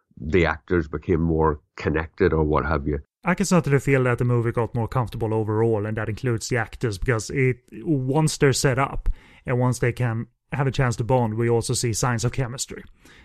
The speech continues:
Speaker 2: between
Speaker 1: Yeah,
Speaker 2: the
Speaker 1: totally.
Speaker 2: actors. Uh, so it, it's a little, you, you're right, that, that, that first section is probably a little bit more problematic, but it's nice to see, though, because it is shot in scope, in, uh,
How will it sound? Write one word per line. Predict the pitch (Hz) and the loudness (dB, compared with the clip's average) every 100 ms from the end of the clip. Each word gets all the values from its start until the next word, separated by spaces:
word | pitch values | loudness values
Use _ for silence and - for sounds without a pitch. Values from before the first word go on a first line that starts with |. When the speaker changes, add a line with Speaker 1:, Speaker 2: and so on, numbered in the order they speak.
| - | -4
Speaker 2:
between | 147 - 123 | 4 4 4
Speaker 1:
Yeah, | 117 | 2
Speaker 2:
the | 110 | 0
Speaker 1:
totally. | - 156 | -2 -6
Speaker 2:
actors. | - - - | -4 -6 -2
Uh, | 110 104 104 101 147 | 0 0 -4 -6 -6
so | - 120 120 | 0 2 2
it, | 135 123 - | 0 -2 -2
it's | 143 - | -2 2
a | |
little, | 139 151 123 139 190 | 6 8 6 0 -8
you, | 175 - - - 226 - - - 147 151 | -10 -12 -14 -16 -18 -20 -16 -6 -2 4
you're | 143 | 6
right, | 139 135 | 6 6
that, | 117 123 | 2 0
that, | 131 127 | 0 0
that | 131 | -2
first | - 135 120 | 2 2 2
section | 123 - | -2 -2
is | 117 | -4
probably | - 120 117 | -2 -2 0
a | |
little | 110 117 | 0 0
bit | 110 107 | 0 0
more | 113 107 - - - | -2 -2 -6 -20 -6
problematic, | - 147 123 117 120 127 | 2 4 4 0 0 0
but | 127 120 - - | 0 0 -6 -6
it's | 160 - | -4 0
nice | 214 247 190 - - | 2 2 2 -2 -4
to | 165 | -2
see, | - 160 | 2 4
though, | 139 | 4
because | 120 127 | 2 0
it | 156 165 | 2 4
is | 202 | 4
shot | - 170 147 - | 4 2 0 -2
in | 147 127 117 | -2 0 0
scope, | 101 - 165 220 | 0 2 2 4
in, | - 151 127 120 117 | 2 2 0 0 0
uh, | 117 113 | 0 0